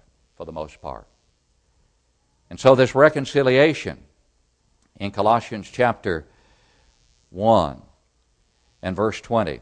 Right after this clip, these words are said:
is also spoken of in the passage we just noted in Ephesians two, fourteen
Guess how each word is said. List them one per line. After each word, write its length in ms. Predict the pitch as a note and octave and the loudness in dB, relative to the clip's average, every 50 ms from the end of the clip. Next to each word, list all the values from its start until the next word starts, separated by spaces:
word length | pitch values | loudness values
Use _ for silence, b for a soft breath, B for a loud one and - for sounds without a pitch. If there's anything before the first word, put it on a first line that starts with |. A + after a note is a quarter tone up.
| _ _ _ | _ _ _
is 220 | - F#2 F#2+ F#2 G#2+ | -8 -8 -6 -2 0
also 320 | G#2+ A#2 A2 - A#2+ G#2 | 0 0 0 0 -4 -4
spoken 420 | G2 - - A2+ G#2 - G2+ F#2 | -6 -4 -2 -2 -2 -2 -4 -4
of 340 | F2+ F2 F2 E2+ D#2+ D#2 D#2 _ _ _ _ _ _ _ _ _ _ _ _ _ _ - | -4 -2 -2 -2 -4 -6 -10 _ _ _ _ _ _ _ _ _ _ _ _ _ _ -14
in 120 | G2+ G2+ | -12 -8
the 100 | G2+ G2 | -8 -6
passage 420 | - A2 A2 G#2+ G2 - G2+ F2 | 0 0 0 0 0 -6 -14 -16
we 140 | F2+ F#2 F#2+ | -12 -14 -12
just 200 | E2+ F#2 - - | -12 -14 -14 -8
noted 220 | G#2 G2 F#2+ F2 D#2+ | -6 -6 -6 -6 -10
in 60 | E2+ | -12
Ephesians 480 | D#2+ - G#2 F#2+ E2+ - D#2+ D2 - | -10 -8 -8 -8 -8 -10 -18 -20 -16
two, 380 | - - G#2+ G2+ E2+ D2 C#2 B1+ _ _ _ _ _ _ _ _ _ _ _ _ _ _ _ | -6 -4 -4 -4 -4 -6 -10 -16 _ _ _ _ _ _ _ _ _ _ _ _ _ _ _
fourteen 640 | - G2 F#2+ F#2+ - - G2+ F#2+ F2+ D#2 C2+ B1+ | -12 -10 -10 -10 -8 -6 -6 -4 -4 -6 -10 -14